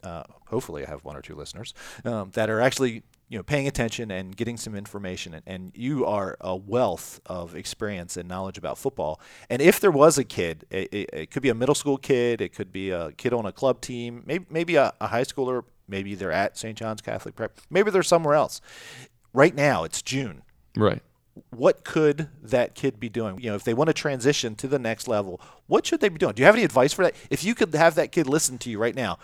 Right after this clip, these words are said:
Speaker 1: do you have any advice for that kid?
Speaker 2: Uh, summer is the most important time of year. You know, uh, we told our guys at the college level, I'm telling our guys right now at the high school level, uh, games aren't won in September, October, November. They're won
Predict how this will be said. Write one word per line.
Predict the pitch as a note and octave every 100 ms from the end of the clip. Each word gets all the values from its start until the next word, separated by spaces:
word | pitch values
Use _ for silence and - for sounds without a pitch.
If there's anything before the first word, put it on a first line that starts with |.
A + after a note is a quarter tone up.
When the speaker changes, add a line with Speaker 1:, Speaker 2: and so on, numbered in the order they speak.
| -
Speaker 1:
do | -
you | F3+
have |
any | G3
advice | E3 B2 C3+
for | -
that | F#3+ F#3
kid? | G#3+ G3+ _ _ -
Speaker 2:
Uh, | B2 B2 -
summer | - D#3+ D#3 E3+
is | D3+
the | C#3
most | C3 -
important | A#2+ B2+ F2+ G#2+
time | A2 G#2+
of | F2+
year. | F#2 D2 -
You | G#2
know, | G#2
uh, | F#2+ -
we | B2 B2+
told | B2+ A#2+
our | A#2
guys | A2 A2 G#2+ G#2 -
at | -
the | -
college | G#2+ B2 A#2 A2+
level, | A2+ A2 G#2 G2+
I'm | G2 G2+
telling | G2 G2+ G2+
our | F#2+
guys | F#2+ F#2+ F#2 G2
right | F#2+
now | F2 E2+
at | -
the |
high | F2+
school | G2 - F#2+
level, | F#2 F2+ F2+
uh, | E2
games | E2 A2 B2 A#2
aren't | A2 G#2
won | G2+ G2+ F#2+
in | F#2
September, | - F2+ - G2 F#2+ F#2
October, | F2 - F#2 F#2
November. | F2+ F2 F#2 F2+ F2+
They're | E2+ F2
won | F2+ G2 G2 F#2 E2+